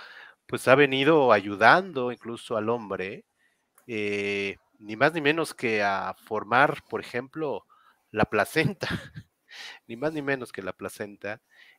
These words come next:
y algunas otras cosas más, ¿no? Como el sistema inmune, e incluso leía por ahí que también el tema de la conciencia humana pudo haber venido de una infección de un virus, ¿no? Todo eso, la verdad, es impresionante.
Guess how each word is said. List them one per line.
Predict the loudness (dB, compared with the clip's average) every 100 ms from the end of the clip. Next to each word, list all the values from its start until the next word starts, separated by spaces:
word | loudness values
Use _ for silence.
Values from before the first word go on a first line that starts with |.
| _
y | 0
algunas | 2 4 2 2
otras | -4 -4
cosas | -6 -8 -4
más, | -6 -6
¿no? | -12
Como | -14 -16
el | -16
sistema | -18 -16 -12 -12
inmune, | -10 -10 -10 -12 -16 _ _ _ _ _ _ _ -6
e | -6
incluso | -6 -4 -2 -2 -2 0
leía | 2 2 2
por | 0 -2
ahí | -2 -4 -12 _ _ _ _ _ -8
que | -8
también | 0 0 0 -2 -2 -4 -10 -18
el | -16 -6
tema | -4 -2
de | 0
la | -2
conciencia | -4 -12 -12 -8 -8 -6 -6
humana | -4 -6 -8 -8 -12 _
pudo | -6 2 4
haber | 4 2
venido | -2 -2 -4 -4
de |
una | -6
infección | -10 -12 -12 -10 -10 -10 -18 _ _
de | -14
un | -8
virus, | -4 -4 -6 -14
¿no? | -20 _ _ _ _ _ -2
Todo | 4 6
eso, | 4 4 4 4 -2 -6 _ _ _ _ -6
la | 2
verdad, | 2 2
es | -6
impresionante. | -12 -12 -10 -10 -10